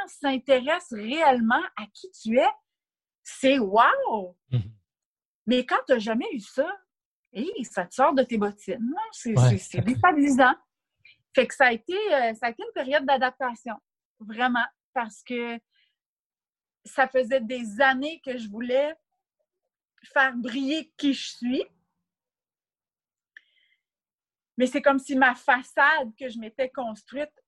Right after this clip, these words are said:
Speaker 1: empêchait au-, les gens d'avoir accès.
Speaker 2: Hmm.
Speaker 1: Et j'en étais la seule responsable, là. Mais là, d'avoir démasqué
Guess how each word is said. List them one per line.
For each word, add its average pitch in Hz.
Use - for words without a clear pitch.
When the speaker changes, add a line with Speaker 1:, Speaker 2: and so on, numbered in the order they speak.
Speaker 1:
empêchait 254
au-, 262
les 233
gens 262
d'avoir 214
accès. 208
Speaker 2:
Hmm. 110
Speaker 1:
Et 247
j'en 226
étais 226
la 269
seule 349
responsable, 202
là. 233
Mais 254
là, 285
d'avoir 262
démasqué 330